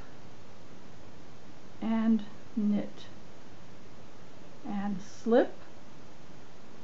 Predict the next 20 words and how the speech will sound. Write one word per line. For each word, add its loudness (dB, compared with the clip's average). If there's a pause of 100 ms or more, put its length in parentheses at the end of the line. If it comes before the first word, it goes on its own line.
(760)
and 0 (160)
purl 8 (2000)
and -2
slip 6 (1400)
and 2 (260)
knit. 2 (800)
And 0
that's 4
it. 6 (320)
Those 2
two 8
rows 8 (440)
make 2
up 4
this 0
really 4
pretty 6
pattern 6 (380)
that's 0
called 4